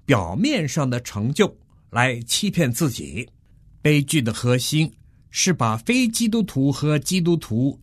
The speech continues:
一样看待，不管是什么人，能拉进来的就是好人。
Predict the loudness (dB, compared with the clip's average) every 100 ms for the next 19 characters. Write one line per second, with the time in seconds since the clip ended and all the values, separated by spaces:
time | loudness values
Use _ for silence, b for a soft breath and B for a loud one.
0 | -10 -2 0 0 -2 -4 -4 -6 -8 -20
1 | -20 b b b b b 2 2 2 0
2 | 0 -2 -4 -2 0 2 2 2 2 0
3 | -6 -20 b b 4 6 6 4 2 2
4 | 4 4 2 0 0 -2 0 -4 -4 -8
5 | -10 -6 0 0